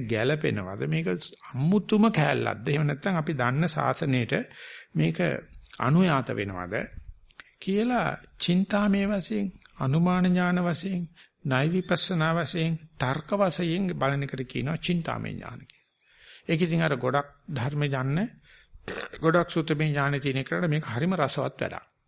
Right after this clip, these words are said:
මේ, මේ ධර්ම කොටස කොහොමද මේ එකිනෙකට ගොනු වෙන්නේ කියලා. ඒක හරියට මේ පොළවේ ඉඳලා පොළව බලනවට වැඩිය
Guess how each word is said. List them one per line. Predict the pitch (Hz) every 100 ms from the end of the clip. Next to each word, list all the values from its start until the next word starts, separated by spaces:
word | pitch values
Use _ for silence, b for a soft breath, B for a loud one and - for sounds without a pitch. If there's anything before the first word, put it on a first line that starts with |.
| _ _ _
මේ, | - 117
මේ | 123
ධර්ම | 123 120 123
කොටස | 123 113 120 -
කොහොමද | 196 156 170 160 165
මේ | 165 160
එකිනෙකට | 147 160 143 170
ගොනු | 165 170 180
වෙන්නේ | 127 110
කියලා. | - - 92 - B B B B _ _ _ _ _ - - _ -
ඒක | 165 139
හරියට | 123 135 131 156
මේ | 156 123 101 - - - - 120 B B -
පොළවේ | - 127 131 135
ඉඳලා | 131 135
පොළව | 131 131 135
බලනවට | 135 135 127 104
වැඩිය | 104 147 135